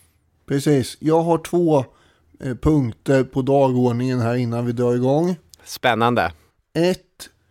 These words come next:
Speaker 1: det är, jag vet inte om det är därför du har valt det här ämnet. Det verkar ju snarare vara att du har, eh, helt tröskat fast i Zweigträsket.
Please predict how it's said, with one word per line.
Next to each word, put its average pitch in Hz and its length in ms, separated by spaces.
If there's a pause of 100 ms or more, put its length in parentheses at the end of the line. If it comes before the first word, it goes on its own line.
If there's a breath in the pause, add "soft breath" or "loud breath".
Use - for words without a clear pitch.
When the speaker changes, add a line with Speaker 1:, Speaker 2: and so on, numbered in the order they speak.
(320)
Speaker 1:
det 143 300
är, 139 580
jag 143 80
vet 151 120
inte 151 160
om 127 100
det 135 80
är 135 100
därför 127 640
du 143 80
har 135 140
valt 127 380
det 139 60
här 135 140
ämnet. 131 380
Det 135 60
verkar 127 380
ju 127 120
snarare 123 380
vara 123 400
att 123 120
du 127 80
har, 120 500
eh, 113 60 (840)
helt 139 580
tröskat 127 480
fast 123 480
i 123 160
Zweigträsket. 127 1500